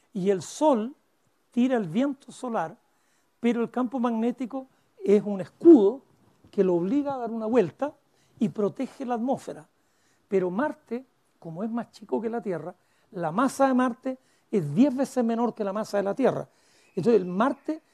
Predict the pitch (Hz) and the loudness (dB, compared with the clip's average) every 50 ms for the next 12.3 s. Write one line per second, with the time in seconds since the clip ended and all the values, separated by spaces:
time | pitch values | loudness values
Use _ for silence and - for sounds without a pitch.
0 | _ _ - - - 190 165 - - - 262 269 262 294 277 233 - - 214 165 | _ _ -18 -10 -8 -8 -8 -4 0 2 2 2 4 2 0 0 -2 -6 -10 -10
1 | - 202 247 233 190 180 175 170 165 - - 247 196 143 147 135 - _ _ _ | -8 -4 0 0 0 0 -2 -6 -10 -6 -2 -2 -2 -2 -2 -10 -12 _ _ _
2 | _ _ _ _ _ _ _ _ _ _ - - 135 - - 233 247 247 254 233 | _ _ _ _ _ _ _ _ _ _ -12 -12 -10 -6 -2 0 2 2 2 2
3 | 254 254 240 - 226 208 196 147 226 220 226 226 202 202 220 208 - 214 208 202 | 2 2 0 -2 -4 -6 -6 -6 -4 -6 -4 -4 -2 -2 -2 -4 -2 -2 -2 -2
4 | 175 165 - _ _ _ _ - - 240 254 240 - 202 185 208 262 247 _ _ | -2 -4 -14 _ _ _ _ 0 2 2 2 2 -2 -4 -4 -4 -6 -8 _ _
5 | _ _ _ _ _ _ _ _ _ _ _ _ _ _ _ _ _ _ - 180 | _ _ _ _ _ _ _ _ _ _ _ _ _ _ _ _ _ _ -12 -10
6 | 165 143 - 247 240 - - 254 226 - - - - 196 190 214 269 294 - - | -8 -4 -2 -4 -4 -2 -6 -8 -8 -8 -12 -10 -8 -6 -2 -2 -2 -2 -2 -6
7 | 277 233 226 226 214 220 233 254 226 - - 143 - - _ _ _ _ _ _ | -6 -4 -4 -4 -4 -4 -4 -4 -4 -6 -10 -20 -20 -20 _ _ _ _ _ _
8 | _ - 196 165 - - 196 196 240 262 294 240 - 262 254 220 240 262 240 233 | _ -4 -4 -4 -4 -6 -4 -2 0 0 0 0 -2 -2 -2 -2 -2 -2 0 0
9 | 226 240 240 - 269 254 202 269 277 269 _ _ _ _ _ _ _ _ _ - | 0 0 -2 -2 -2 -4 -4 -4 -8 -8 _ _ _ _ _ _ _ _ _ -6
10 | 196 - - 214 220 220 220 220 254 247 240 233 226 233 214 196 180 151 190 170 | -6 -4 0 0 2 2 4 4 4 4 4 4 2 2 0 0 -4 -4 -8 -6
11 | - 240 233 226 220 202 170 165 208 247 254 269 277 262 262 254 269 285 233 - | -2 0 0 0 0 -2 2 2 2 2 4 2 2 2 0 2 2 0 0 0
12 | - 214 220 269 277 | -2 -6 -6 -6 -8